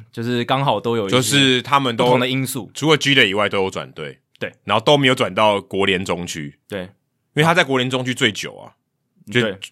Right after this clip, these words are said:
Speaker 2: 去年，呃，上个球季在红雀，然后之前在小熊，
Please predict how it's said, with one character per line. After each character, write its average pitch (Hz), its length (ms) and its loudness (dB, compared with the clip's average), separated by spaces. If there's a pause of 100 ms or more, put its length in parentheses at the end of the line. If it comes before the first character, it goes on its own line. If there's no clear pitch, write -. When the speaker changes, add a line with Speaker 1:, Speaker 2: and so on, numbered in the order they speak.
Speaker 2:
去 139 160 0
年， 101 240 0
呃， 92 260 0
上 131 160 -2
个 123 80 -4
球 101 140 -4
季 101 100 -8
在 107 160 2
红 85 180 -8
雀， 85 220 -4
然 80 100 -4
后 90 60 -2
之 101 140 -8
前 92 100 -2
在 95 100 0
小 73 200 -6
熊， 69 200 -10